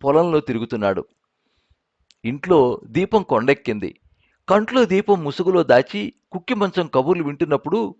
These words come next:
గాజుల చప్పుడు, మట్టెల మోత. ఈ చప్పుడు తనకు తెలుసు. తనదే, తన నెత్తురుదే, తన గుండెదే. రావడ నిద్రలేచాడు.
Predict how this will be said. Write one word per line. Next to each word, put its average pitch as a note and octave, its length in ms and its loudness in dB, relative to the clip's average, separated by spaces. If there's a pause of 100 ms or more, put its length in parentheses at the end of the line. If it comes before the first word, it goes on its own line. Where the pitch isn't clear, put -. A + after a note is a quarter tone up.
(160)
గాజుల C#3+ 300 0
చప్పుడు, B2+ 500 -6 (240)
మట్టెల G#2 300 0
మోత. G2 360 -2 (1000)
ఈ F#3 120 -4
చప్పుడు G#3 300 0
తనకు G#3 240 0
తెలుసు. F3 460 -2 (520)
తనదే, G3+ 500 2 (420)
తన C#3+ 160 2
నెత్తురుదే, G#3+ 640 2 (540)
తన C#3 140 4
గుండెదే. F#3+ 640 6 (1120)
రావడ A2+ 320 4
నిద్రలేచాడు. A2 720 0